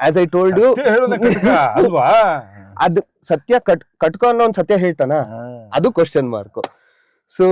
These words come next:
Speaker 1: ಉಸಿರಾಟಕ್ಕೆ ಕೊನೆಯಲ್ಲಿ ಹುಸಿ ಇರುವ ತನಕ.
Speaker 2: ಹ್ಮ್.
Speaker 1: ನೀವು ಸುಳ್ಳು ಹೇಳ್ತಾ ಇದ್-, ಇರೋವರ್ಗೂ ನೀವು ಉಸಿರಾಡ್ತಾ ಇರ್ತೀರಾ ಅಂತ. ಇವಾಗ ನೀವು, ಸಪೋಸ್ ನೀವು "ನನಗ್ ಇಷ್ಟ ಇಲ್ಲ" ಅಂತ ಇಟ್ಕೊಳ್ಳಿ.
Speaker 2: ಹ್ಮ್.
Speaker 1: "ಸರ್, ಏನ್ ಸರ್ ನೀವು ನಂಗೆ ಇಷ್ಟನೇ ಇಲ್ಲ" ಅಂದ್ರೆ, ಅಲ್ಲಿ ರಿಲೇಶನ್‌ಶಿಪ್ ಕಟ್ ಆಗ್ಬಿಡತ್ತೆ.
Speaker 2: ಕಟ್-, ಹ್ಮ್.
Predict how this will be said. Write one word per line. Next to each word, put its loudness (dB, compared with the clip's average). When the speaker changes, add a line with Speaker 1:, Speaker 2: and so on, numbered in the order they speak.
Speaker 1:
ಉಸಿರಾಟಕ್ಕೆ 0
ಕೊನೆಯಲ್ಲಿ -2
ಹುಸಿ -8
ಇರುವ -6
ತನಕ. -18
Speaker 2:
ಹ್ಮ್. -20
Speaker 1:
ನೀವು -10
ಸುಳ್ಳು -4
ಹೇಳ್ತಾ 2
ಇದ್-, -8
ಇರೋವರ್ಗೂ 2
ನೀವು 4
ಉಸಿರಾಡ್ತಾ -4
ಇರ್ತೀರಾ -10
ಅಂತ. -14
ಇವಾಗ 2
ನೀವು, 2
ಸಪೋಸ್ 0
ನೀವು 0
"ನನಗ್ -2
ಇಷ್ಟ -8
ಇಲ್ಲ" -2
ಅಂತ -8
ಇಟ್ಕೊಳ್ಳಿ. -10
Speaker 2:
ಹ್ಮ್. -20
Speaker 1:
"ಸರ್, 2
ಏನ್ 2
ಸರ್ -4
ನೀವು -10
ನಂಗೆ -8
ಇಷ್ಟನೇ -4
ಇಲ್ಲ" -4
ಅಂದ್ರೆ, -10
ಅಲ್ಲಿ -4
ರಿಲೇಶನ್‌ಶಿಪ್ -4
ಕಟ್ -8
ಆಗ್ಬಿಡತ್ತೆ. -6
Speaker 2:
ಕಟ್-, -20
ಹ್ಮ್. -20